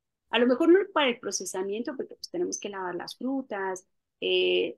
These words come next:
eh, a la hora de hacer mezclas de ingredientes, el agua tiene que ser pura, etcétera. Pero sí en lo que está alrededor de la industria alimentaria. Eh, si disminuimos el, el uso de empaques de un solo uso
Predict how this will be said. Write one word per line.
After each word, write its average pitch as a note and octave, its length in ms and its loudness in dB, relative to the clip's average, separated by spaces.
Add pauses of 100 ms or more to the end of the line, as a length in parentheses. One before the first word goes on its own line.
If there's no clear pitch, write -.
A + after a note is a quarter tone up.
eh, F3+ 420 -2
a G3 100 -8
la F#3+ 120 -4
hora G3 160 -2
de F#3+ 80 -2
hacer F#3 220 -6
mezclas G3 360 -6
de F3+ 60 0
ingredientes, F#3+ 560 -4
el F3+ 100 0
agua F3 200 -4
tiene F3+ 260 -4
que F3+ 100 -8
ser E3 200 -10
pura, A#3 300 -2
etcétera. F3+ 440 -10 (520)
Pero C#4 240 4
sí E4 220 4 (120)
en F#4 60 12
lo C4+ 160 8
que A#3+ 120 2
está D#4+ 260 -4
alrededor G#3+ 540 -2
de G3+ 80 -8
la F#3+ 80 0
industria F3 380 -4
alimentaria. E3+ 480 -10 (920)
Eh, F3+ 540 6 (160)
si - 200 0
disminuimos A#3+ 1000 2 (380)
el, G3+ 680 0
el G#3+ 180 -4
uso A#3 200 -4
de C4+ 80 -2
empaques A#3+ 440 -4
de G#3+ 80 -8
un A3+ 80 -6
solo A3+ 280 -4
uso G#3 480 -6